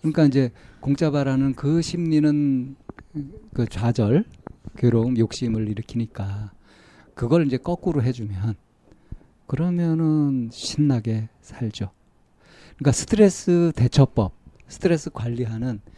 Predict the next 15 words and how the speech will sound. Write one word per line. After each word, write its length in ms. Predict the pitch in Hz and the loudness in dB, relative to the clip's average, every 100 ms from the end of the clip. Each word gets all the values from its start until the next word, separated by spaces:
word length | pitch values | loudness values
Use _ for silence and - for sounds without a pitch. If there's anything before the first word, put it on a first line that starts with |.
| - - - | -20 -20 -8
최상의 440 | - 202 226 196 | -4 2 4 4
방법은 600 | - 117 110 107 156 107 - _ _ _ - - _ _ _ _ _ _ - | 0 -2 -2 -2 0 -2 -6 _ _ _ -20 -20 _ _ _ _ _ _ -14
이제 260 | 127 117 110 - - | -8 -8 -10 -18 -18
스트레스가 720 | - - 175 165 - 156 156 165 - | -12 -8 -6 -8 -10 -10 -8 -10 -8
아예 140 | 160 | -8
생기지 400 | 160 202 196 180 | -6 -6 -6 -6
않도록 480 | 123 123 135 127 - | -6 -6 -6 -8 -4
하는 180 | 123 117 | -4 -4
무욕인 1300 | 110 143 135 - _ _ _ _ _ _ _ _ 143 139 | 2 6 6 4 _ _ _ _ _ _ _ _ 0 2
건데, 520 | 135 117 107 127 101 - _ _ _ _ _ _ _ _ | 2 2 -2 -4 -4 -10 _ _ _ _ _ _ _ _
근데 180 | 156 160 | -6 -6
무욕의 420 | 123 147 180 175 | 0 4 6 6
삶은 540 | 147 147 139 156 127 107 - _ - | 2 0 2 2 2 -2 -14 _ -4
또 100 | 175 | -2
어때요? 420 | 120 139 117 98 | -2 -2 -2 -2